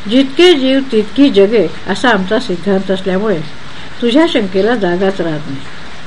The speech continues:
रामा, वासनाक्षय हीच तर चित्ताची परमशुद्धी असून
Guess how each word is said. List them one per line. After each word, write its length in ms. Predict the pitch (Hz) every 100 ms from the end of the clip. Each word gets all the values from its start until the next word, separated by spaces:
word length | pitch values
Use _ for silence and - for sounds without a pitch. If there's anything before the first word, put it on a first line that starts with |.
| - - -
रामा, 260 | 233 285 254 175 - - - 214
वासनाक्षय 760 | 220 233 320 339 330 - 208 151 - - - -
हीच 320 | 262 320 -
तर 140 | 302 285
चित्ताची 580 | 208 202 - 226 226 240
परमशुद्धी 640 | 202 196 208 202 170 190
असून 320 | 190 - 180